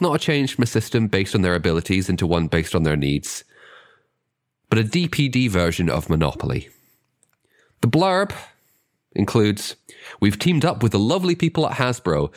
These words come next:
to bring you a unique D P D edition of this iconic board game. It comes with a massive thank you from your senior management team for everything you've done this year to provide an awesome delivery service to our customers."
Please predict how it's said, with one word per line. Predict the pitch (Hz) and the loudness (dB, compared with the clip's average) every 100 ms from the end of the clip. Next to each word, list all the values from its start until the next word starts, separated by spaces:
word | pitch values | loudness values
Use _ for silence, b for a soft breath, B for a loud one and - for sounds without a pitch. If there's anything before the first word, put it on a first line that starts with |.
| B | B
to | - | -4
bring | - 98 120 | 0 2 4
you | 117 | 4
a | 95 | 2
unique | 85 90 151 - - 95 | 2 2 0 -4 -8 0
D | 113 | 0
P | 131 127 | 2 0
D | 113 120 117 - - 98 - | 2 2 0 -2 -6 -6 0
edition | 104 120 80 78 - | 0 0 0 0 -2
of | |
this | 85 - | -2 0
iconic | 82 - 123 123 - | -2 0 0 0 0
board | 107 92 82 | 0 0 2
game. | 76 67 - B B B | 0 0 -6 B B B
It | 113 - | -2 0
comes | 127 135 | 0 2
with | 127 104 | 2 2
a | |
massive | 107 156 180 147 156 | 2 2 0 -2 -2
thank | - 139 139 - | 0 -2 -2 -2
you | 90 | 0
from | 95 | 2
your | 90 85 | 2 0
senior | - 107 110 | 0 0 0
management | 95 98 90 82 - | 0 0 0 -4 -2
team | 87 73 | -2 -2
for | - - | -4 -4
everything | 143 151 143 151 | -2 -2 0 0
you've | 139 120 | 0 -2
done | 110 160 | -2 0
this | 135 98 | 0 0
year | 85 73 - B B | -2 -2 -4 B B
to | - | -2
provide | 92 95 101 82 | 0 2 2 0
an | 80 - | -2 0
awesome | 127 120 135 | 0 0 0
delivery | 123 110 92 80 | 2 0 0 0
service | - 73 76 - | 0 -2 -4 -4
to | - | -2
our | 82 | 0
customers." | - 87 - - - - | -2 -6 -6 -6 -6 -8